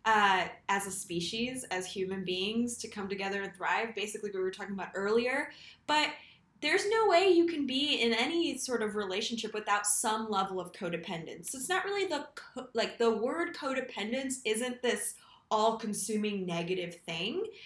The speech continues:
It's a spectrum. And, and, and I think it's, like, something we need to be aware of, where on the spectrum we fall, and that dictates how much work we need to be doing. Um, and so I think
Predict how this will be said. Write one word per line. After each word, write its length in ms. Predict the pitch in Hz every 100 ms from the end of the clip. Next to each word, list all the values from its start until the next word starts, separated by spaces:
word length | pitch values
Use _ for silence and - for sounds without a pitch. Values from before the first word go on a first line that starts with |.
| - -
It's 200 | 240 240
a 60 |
spectrum. 800 | - - - 170 170 - - - -
And, 220 | 208 226
and, 140 | 240 233
and 120 | 240
I 120 | 233 233
think 180 | 269
it's, 240 | 269 - -
like, 160 | 202
something 480 | - 262 247 240 247
we 80 | 233
need 200 | 214 214
to 80 | 208
be 160 | 202
aware 380 | 190 185 196 202
of, 160 | 190 185
where 220 | 190 190
on 140 | 196 180
the 60 |
spectrum 500 | 185 - 170 - 175
we 120 | 170
fall, 800 | 175 - 330 311 311 302 294 277 -
and 200 | 208 208
that 180 | 202 -
dictates 480 | 202 202 - 190 190
how 100 | 196
much 280 | 185 180 175
work 220 | 170 160 -
we 100 | 151
need 140 | 139
to 100 | 135
be 120 | -
doing. 420 | - 101 104 98 196 - - - - -
Um, 360 | 233 233 220 226
and 120 | 254
so 140 | 262 302
I 80 |
think 300 | 285 330 381